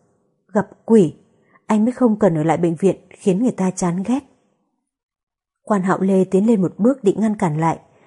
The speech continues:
Người này sao một chút cũng không tự biết chứ, thân thể dù tốt cũng không thể chà đạp thành cái bộ dạng này được. Đang lúc hai người tranh chấp không xong, cửa phòng bệnh đột nhiên bị đẩy ra. Lương Chân Chân đầu đầy mồ hôi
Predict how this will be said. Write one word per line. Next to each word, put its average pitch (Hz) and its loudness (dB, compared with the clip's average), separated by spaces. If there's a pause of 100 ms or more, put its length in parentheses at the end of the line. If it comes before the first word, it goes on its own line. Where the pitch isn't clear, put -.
(280)
Người 214 2
này 185 4
sao 254 -2
một 185 0
chút 294 0
cũng 247 0
không 240 2
tự 233 6
biết 269 2
chứ, 294 0 (500)
thân 214 0
thể 185 4
dù 175 2 (100)
tốt 262 2
cũng 240 0
không 247 0
thể 220 4
chà 185 -2
đạp 170 0 (140)
thành 180 -4
cái 269 -2
bộ 220 4
dạng 190 -4
này 175 0
được. 160 -2 (960)
Đang 190 -2
lúc 262 2
hai 214 -2
người 180 2
tranh 185 -4
chấp 269 -4
không 208 -2
xong, 190 -2 (420)
cửa 196 4
phòng 185 -2
bệnh 190 0
đột 190 2
nhiên 233 2
bị 185 4
đẩy 175 2 (100)
ra. 214 -4 (540)
Lương 262 4
Chân 247 2
Chân 240 2
đầu 185 2
đầy 175 2
mồ 170 4
hôi 214 2